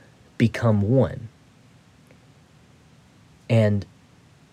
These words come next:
I believe that it may be in John,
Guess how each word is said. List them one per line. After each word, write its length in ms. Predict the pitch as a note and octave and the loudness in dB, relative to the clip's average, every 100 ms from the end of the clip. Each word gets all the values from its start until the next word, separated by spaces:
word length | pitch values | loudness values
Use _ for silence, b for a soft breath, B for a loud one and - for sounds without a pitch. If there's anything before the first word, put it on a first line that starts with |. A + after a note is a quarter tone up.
| _ _ _ _ _ _ _ _ _ - | _ _ _ _ _ _ _ _ _ -6
I 100 | A2+ | -2
believe 340 | A#2 A#2 A2+ | 2 2 2
that 220 | G2+ G#2 - - _ - - _ _ _ _ _ | 2 0 -2 -14 _ -20 -20 _ _ _ _ _
it 180 | - G#2 | -12 -4
may 180 | A#2+ B2 | 0 2
be 180 | A2+ A2 | 2 2
in 160 | G2+ | 0
John, 580 | G2+ A2+ A2 A#2 A#2 A2+ | 0 2 2 2 2 -2